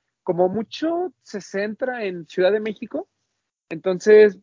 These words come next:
pues en Sneaker Fever normalmente vemos a la misma gente que podemos ver cualquier día, pero por razones del destino no vemos,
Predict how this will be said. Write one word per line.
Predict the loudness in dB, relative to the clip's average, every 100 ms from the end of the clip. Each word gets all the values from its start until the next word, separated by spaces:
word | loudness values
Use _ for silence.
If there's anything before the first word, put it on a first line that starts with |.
| _
pues | -10 -8
en | -10
Sneaker | -8 -6 -6
Fever | -4 -6
normalmente | -8 -12 -12 -12 -10
vemos | -12 -10
a |
la | -10
misma | -8 -10
gente | -10 -12
que | -12
podemos | -8 -2 0 2
ver | 4
cualquier | 4 2 0
día, | 0 0
pero | 0 -4
por | -4 -10 -10
razones | -12 -8 -8 -8
del | -10
destino | -12 -16 -12
no | -4 0
vemos, | 0 0 -6